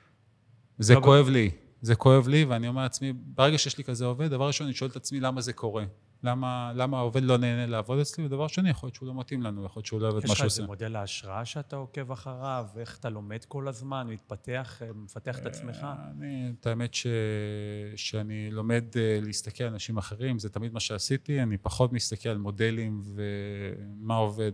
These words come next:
Speaker 1: אתה יודע, עשיתי תואר ראשון, עשיתי תואר שני, עברנו כמה דברים בדרך וקראנו גם כמה ספרים, ובסוף היום אתה צריך להרגיש את האנשים מסביבך, ולהבין מה הם חווים, ואיך הם, אה, עוזרים לך להצליח. ואם אתה יודע להרגיש אותם,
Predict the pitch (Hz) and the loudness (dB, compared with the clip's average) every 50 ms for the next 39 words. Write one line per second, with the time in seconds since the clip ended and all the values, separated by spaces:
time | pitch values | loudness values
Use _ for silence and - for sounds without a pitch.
0 | - _ - 117 113 107 101 98 101 104 101 - - 123 143 139 - 147 123 113 | -4 _ -10 -4 0 0 0 0 0 -4 -4 -2 0 2 2 4 6 6 6 6
1 | 107 98 - - 131 127 107 92 - - 110 98 - 117 110 - - - 110 113 | 4 0 -2 -4 -4 -4 -4 -6 -6 -4 -4 2 4 6 6 6 4 0 -2 -2
2 | 123 120 110 101 117 120 123 117 - 123 117 110 104 110 107 107 104 98 101 101 | -2 -2 0 2 2 2 2 0 -2 -4 -4 -4 -4 -4 -4 -2 0 0 0 2
3 | 110 113 117 113 - 107 98 - 104 110 - - - - 110 113 120 135 127 117 | 2 2 2 0 -2 -6 -6 -6 -6 -6 -6 -8 -4 2 6 8 8 8 8 6
4 | 113 101 - 120 117 110 104 - - - 104 107 117 139 160 160 - - - - | 2 2 2 2 4 4 2 2 0 -2 0 2 2 2 2 0 -4 -12 -20 -20
5 | - - - - _ - 113 110 113 104 - 156 143 - 170 151 - 120 - 131 | -20 -20 -20 -18 _ -8 -4 -2 -2 0 0 -2 -2 -2 -4 -6 -6 -6 -6 -4
6 | - - 123 113 110 107 127 123 - - 120 113 107 101 - - 113 107 95 - | -2 -2 -4 -4 -4 -2 -2 -2 0 0 0 0 0 0 0 0 0 -2 -2 -4
7 | - 104 92 - - 107 104 95 98 101 101 104 104 101 120 123 127 131 127 120 | -6 -6 -6 0 2 2 4 4 4 4 4 4 4 4 4 4 4 2 0 -2
8 | 120 120 123 117 - - 123 117 110 131 143 151 151 135 113 107 113 117 117 - | -2 -2 -2 -4 -6 -6 -6 -4 0 0 2 2 0 0 -4 -4 -6 -6 -6 -4
9 | 123 139 131 - - 139 131 131 127 127 123 123 120 120 120 117 117 110 - 127 | -2 -2 -2 0 -2 -2 -2 0 -2 -2 -2 -2 -4 -4 -4 -4 -4 -2 -2 -2
10 | 127 127 127 117 - - 113 110 107 101 - - - 113 107 104 98 - - 110 | -2 -2 -2 -2 0 0 2 2 2 2 0 0 0 0 0 0 -2 -2 -4 -2
11 | 120 127 147 143 - - 151 135 131 127 139 135 131 123 117 117 123 139 139 - | 0 0 0 0 -2 -4 -6 -6 -4 -4 -2 0 0 0 0 -2 -4 -6 -6 -6
12 | 156 135 - 147 147 147 | -6 -6 -4 -4 -4 -4